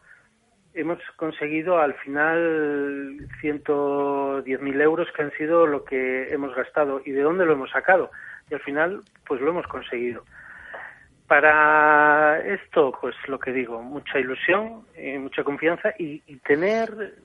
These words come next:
la idea de que, bueno, estábamos trabajando para crear una imagen, para que la gente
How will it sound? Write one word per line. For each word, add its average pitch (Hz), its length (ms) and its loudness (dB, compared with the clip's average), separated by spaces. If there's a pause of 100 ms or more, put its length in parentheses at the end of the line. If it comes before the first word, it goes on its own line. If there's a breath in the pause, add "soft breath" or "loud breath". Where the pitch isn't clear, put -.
(100)
la 175 180 0
idea 185 260 2
de 170 160 -4
que, 131 480 -8 (240)
bueno, 180 240 -4
estábamos 196 460 0
trabajando 180 640 -2 (340 loud breath)
para 131 200 -2
crear 156 320 2
una 160 340 -2
imagen, 185 640 -4 (400 soft breath)
para 123 600 0 (100)
que 139 100 -12
la 127 160 -6
gente 156 520 -6